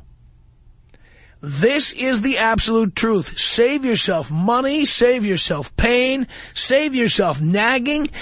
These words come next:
save yourself criticism and critiquing, save yourself meeting her family and having them tell you you're not doing the right thing. Save yourself all that stuff.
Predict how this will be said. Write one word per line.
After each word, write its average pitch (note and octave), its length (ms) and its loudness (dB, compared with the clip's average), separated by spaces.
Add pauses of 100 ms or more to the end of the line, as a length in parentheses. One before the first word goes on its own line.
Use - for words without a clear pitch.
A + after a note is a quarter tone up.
(120)
save D#4+ 380 0
yourself G#3+ 480 0
criticism D4 840 0
and E3+ 180 -4
critiquing, A#3 640 -2 (280)
save D#4+ 360 2
yourself A#3+ 380 2
meeting A3+ 300 0
her F3+ 140 2
family C#4 600 2
and C4 80 2
having G3+ 260 0
them G#3 240 -2
tell A#3+ 200 2
you C4 120 0
you're A#3+ 160 2
not G#3 200 2
doing A3 260 2
the G3 100 2
right G3 280 0
thing. A3 260 0 (360)
Save F#4+ 600 2
yourself F#3 540 0
all C3+ 160 -4
that G2 240 -6
stuff. - 480 -8